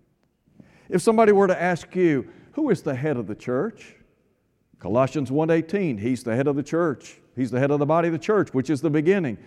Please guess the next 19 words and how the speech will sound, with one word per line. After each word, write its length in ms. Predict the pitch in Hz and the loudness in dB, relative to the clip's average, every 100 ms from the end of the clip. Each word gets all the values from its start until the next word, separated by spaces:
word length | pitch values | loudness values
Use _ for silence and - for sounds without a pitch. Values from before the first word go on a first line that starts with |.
| - _ | -20 _
the 120 | 110 | -6
firstborn 580 | - 139 139 156 175 165 | 2 2 2 0 0 0
from 160 | 180 | -2
the 100 | 175 | -2
dead, 440 | 165 208 185 98 - _ _ _ _ _ _ _ | -2 0 -2 -4 -10 _ _ _ _ _ _ _
that 100 | 131 | 0
in 160 | 135 139 | 2 6
all 260 | 147 175 | 8 6
things 280 | 175 196 180 | 6 0 0
he 100 | 180 | -2
might 220 | 180 175 | 0 0
have 200 | 160 165 | 0 -2
the 80 | 156 | -4
preeminence." 760 | - 160 131 104 90 - - - _ _ _ _ _ _ _ _ _ _ _ _ | -2 0 0 -4 -12 -18 -20 -20 _ _ _ _ _ _ _ _ _ _ _ _
So 200 | - 208 | 2 4
what 260 | 151 202 247 | 6 6 6
are 60 | |
we 180 | 220 202 | 4 2
doing? 560 | 147 202 156 92 - | 4 4 4 0 -10